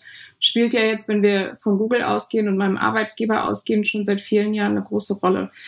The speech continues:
Das heißt, wir haben seit zweitausendachtzehn einen Diversity Report, den wir jährlich veröffentlichen.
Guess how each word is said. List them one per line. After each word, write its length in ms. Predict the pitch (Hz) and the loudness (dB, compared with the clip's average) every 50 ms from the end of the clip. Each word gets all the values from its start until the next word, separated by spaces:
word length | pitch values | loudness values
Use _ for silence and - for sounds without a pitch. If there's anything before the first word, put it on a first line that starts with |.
| - - - - - _ - | -20 -20 -20 -20 -18 _ -2
Das 160 | 208 208 208 | -2 0 2
heißt, 500 | 220 208 196 202 202 - - - - 220 214 | 2 2 2 2 0 -6 -12 -12 -10 -4 0
wir 320 | 226 208 190 196 196 196 | 2 2 4 2 2 0
haben 220 | 196 196 196 196 | 0 0 0 0
seit 240 | 190 196 190 185 - | 0 0 -2 -4 -4
zweitausendachtzehn 1160 | - 208 202 208 - - 202 196 196 196 - - 208 - - - - 226 214 214 208 208 - | -4 -4 -4 -2 -2 -2 -2 0 0 -2 -2 -4 -4 -4 -6 -4 -2 0 0 2 2 0 -2
einen 560 | - - 196 196 190 190 196 196 202 202 - | -2 -2 0 0 2 2 2 0 -2 -2 -2
Diversity 720 | - 214 202 233 233 262 269 - 220 - - 233 233 226 226 | -2 0 2 2 2 0 0 -4 -8 -4 -2 0 0 0 0
Report, 560 | 214 220 220 220 - - 226 220 226 220 - | 0 -2 -2 -4 -2 -2 -2 -2 -2 0 0
den 140 | 220 214 202 | 0 2 2
wir 100 | 202 196 | 2 2
jährlich 520 | 202 208 202 208 214 214 - - - - | 2 0 0 -2 -4 -4 -6 -10 -20 -10
veröffentlichen. 840 | - - - - 220 - 233 214 196 - 220 - 220 214 214 208 202 | -4 -2 -2 -2 -2 -2 -2 -2 -2 -2 -2 0 0 0 0 -2 -4